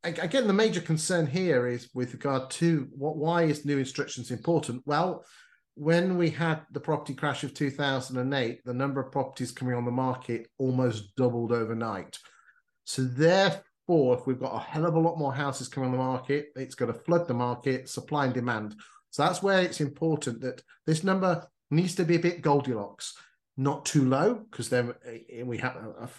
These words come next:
a, we have the market like we did in twenty-one and twenty-two, but not too high, 'cause we'll have the market of oh eight, and we know what happened there. Okay, let's go and look at the average price, Stotty, of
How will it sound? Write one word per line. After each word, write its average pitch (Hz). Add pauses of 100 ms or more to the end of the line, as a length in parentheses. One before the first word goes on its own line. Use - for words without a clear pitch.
a, 135
we 135
have 123
the 113
market 123
like 117
we 110
did 113
in 107 (360)
twenty-one 127
and 135
twenty-two, 160 (340)
but 165
not 214
too 165
high, 165
'cause 147
we'll 147
have 131
the 135
market 135
of 127
oh 120
eight, 107
and 110
we 110
know 110
what 107
happened 101 (100)
there. 110
Okay, 127 (420)
let's 233
go 262
and 214
look 175
at 151
the 147
average 147
price, 165 (460)
Stotty, 143 (360)
of 143